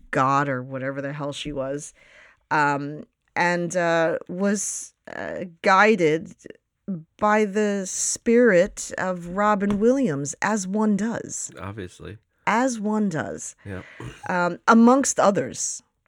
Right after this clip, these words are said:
Speaker 1: Amongst
Speaker 2: Yeah, all the
Speaker 1: others. And, and
Speaker 2: galactics.
Speaker 1: some that were still alive, even though they weren't supposed to be. 'Cause
Speaker 2: Yeah.
Speaker 1: I, I, their mood board, I was like, "Well, that person," not just the,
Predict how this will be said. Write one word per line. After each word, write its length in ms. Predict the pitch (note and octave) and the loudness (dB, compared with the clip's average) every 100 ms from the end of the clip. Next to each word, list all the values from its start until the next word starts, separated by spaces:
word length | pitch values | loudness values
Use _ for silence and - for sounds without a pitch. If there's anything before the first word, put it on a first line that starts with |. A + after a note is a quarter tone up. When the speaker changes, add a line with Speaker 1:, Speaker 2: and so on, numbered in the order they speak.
| - | -4
Speaker 1:
Amongst 400 | F#3 F#3 G3 A2+ | 0 2 0 2
Speaker 2:
Yeah, 100 | F#3 | 2
all 60 | E3 | 2
the 60 | |
Speaker 1:
others. 140 | D3+ G3 | 0 2
And, 260 | A3 A#3+ - | 2 2 0
and 140 | A#3 | 0
Speaker 2:
galactics. 40 | A#3+ | 0
Speaker 1:
some 360 | - A#3 A#3+ A#3 | 0 2 4 4
that 200 | A#3 F#3 | 2 0
were 140 | G3+ | -4
still 360 | - - C4+ B3 | -2 4 6 6
alive, 500 | G3+ F#3+ F3+ D#3+ D#3+ | 4 4 4 2 0
even 260 | F3+ F#3 F#3 | -4 -2 2
though 100 | F3+ | 2
they 140 | F3 | 2
weren't 340 | D#3 D#3+ E3+ - | 2 2 0 -2
supposed 460 | D#3+ - E3+ D#3+ | -8 -4 -4 -2
to 60 | - | -6
be. 260 | A#2 A2 G2+ | -6 -6 -6
'Cause 260 | E3 - | -6 -2
Speaker 2:
Yeah. 140 | D#3 D#3 | 0 0
Speaker 1:
I, 40 | - | -2
I, 80 | - | 0
their 220 | F3 F#3 | 2 4
mood 480 | G3 A3 C#4 B3 D#3 | 6 8 8 6 4
board, 320 | D#3+ C#3 C#3+ | 2 4 2
I 60 | |
was 180 | D3+ D#3 | 2 2
like, 160 | D#3+ E3 | -2 -4
"Well, 100 | G#3 | -6
that 180 | F4 - | -6 -6
person," 480 | D#3+ C3+ C#3 C3 B2+ _ _ _ _ - | -6 -6 -6 -8 -10 _ _ _ _ -4
not 280 | G3+ A3 A3+ | 4 4 4
just 160 | A#3+ | -2
the, 100 | G3 | -2